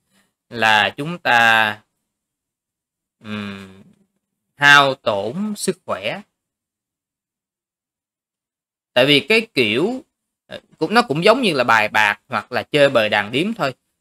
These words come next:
Ờ, cái kiểu không sinh hoạt lành mạnh á, thì nó sẽ làm tổn hại sức khỏe. Cái thứ ba đó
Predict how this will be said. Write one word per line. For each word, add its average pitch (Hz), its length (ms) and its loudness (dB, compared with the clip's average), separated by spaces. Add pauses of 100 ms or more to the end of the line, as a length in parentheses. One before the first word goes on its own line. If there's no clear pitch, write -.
(120)
Ờ, 113 320 -2 (140)
cái 202 140 0
kiểu 139 160 -4
không 156 280 -4
sinh 143 180 -6
hoạt 127 200 -6
lành 113 180 -2
mạnh 117 240 -2
á, 208 120 2 (540)
thì 110 160 -4
nó 143 340 -2
sẽ 110 520 -8 (260)
làm 107 260 -4 (120)
tổn 107 240 -6
hại 104 240 -16
sức 160 220 -14
khỏe. 110 340 -10 (1300)
Cái 170 120 0
thứ 175 180 -4
ba 151 420 8
đó 170 120 4